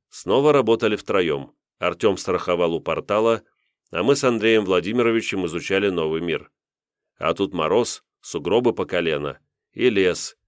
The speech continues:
тёмный, мрачный. Низкие тучи, но снег не шёл.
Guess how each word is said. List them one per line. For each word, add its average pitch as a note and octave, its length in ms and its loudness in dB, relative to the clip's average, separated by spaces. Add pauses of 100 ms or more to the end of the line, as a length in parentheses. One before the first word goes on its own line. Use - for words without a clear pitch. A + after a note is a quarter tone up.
(160)
тёмный, F#2 680 0 (140)
мрачный. F2 840 -2 (560)
Низкие B2+ 480 0
тучи, B2+ 640 -2
но B2 200 0
снег F2+ 360 -4
не G2+ 120 -2
шёл. C#2+ 380 -6